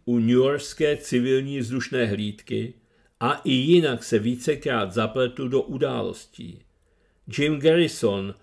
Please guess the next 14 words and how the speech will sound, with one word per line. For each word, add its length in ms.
ho 160
při 220
pozdějších 680
šetřeních 640
nemohl 460
vyslechnout 580
jako 220
svědka, 720
protože 500
Ferry 400
předtím 500
podlehl 520
mozkové 640
embolii. 720